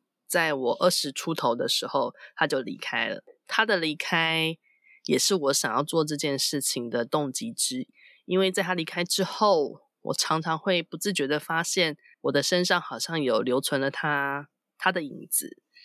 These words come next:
那这些影子，我就会再一次的思考说，我有哪些的价值观会受到她的影响，那以后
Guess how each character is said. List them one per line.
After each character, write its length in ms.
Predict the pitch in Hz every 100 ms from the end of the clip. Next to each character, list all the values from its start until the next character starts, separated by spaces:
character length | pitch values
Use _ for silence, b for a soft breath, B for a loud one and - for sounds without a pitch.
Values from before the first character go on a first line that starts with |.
| B -
那 200 | 196 180
这 160 | 190
些 200 | 208 208
影 280 | 180 151 131
子， 460 | 120 143 127 - 160 _ _ _ _
我 160 | - 156
就 180 | 180 185
会 140 | 190 - - _ _
再 180 | - 185
一 60 |
次 160 | 170 180
的 80 | 160
思 220 | - 175
考 220 | 175 143
说， 300 | - 147 147
我 100 | 170
有 60 | 190
哪 140 | 190
些 160 | 113 165
的 120 | 156
价 200 | 151 180
值 200 | 156 135
观 180 | 156 151
会 100 | 165
受 160 | 160 156
到 80 |
她 120 | 147 147
的 100 | 131
影 240 | 123 147
响， 260 | - 143 -
那 580 | 175 160 151 143 135 - _ _
以 180 | 156 139
后 460 | - 226 202 156